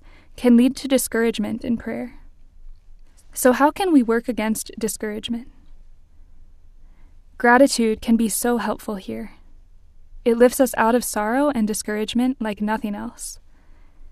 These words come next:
When we take time to remember the blessings God has given us, the ways he has loved and provided for us, it gives us a new perspective on our current struggle.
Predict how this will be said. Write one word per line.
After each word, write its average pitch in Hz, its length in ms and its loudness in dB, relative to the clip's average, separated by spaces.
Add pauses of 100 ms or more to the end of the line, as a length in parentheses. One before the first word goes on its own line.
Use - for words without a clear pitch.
(460)
When 233 220 6
we 269 160 6
take - 240 -4
time 220 340 -2
to 233 140 -4
remember 208 400 -2
the 214 80 -4
blessings 240 560 2
God 214 180 0
has 214 160 -4
given 214 260 -2
us, 269 380 -4 (600)
the 226 100 2
ways 233 300 6
he 226 100 -2
has 214 200 -4
loved 220 440 -4
and 226 120 0
provided 208 440 -6
for 208 160 -8
us, - 380 -14 (720)
it 208 160 -8
gives 262 260 4
us 320 180 2
a 247 60 4
new 226 220 4
perspective 208 840 -8
on 220 120 -2
our 214 100 0
current 233 380 -4
struggle. 208 460 -8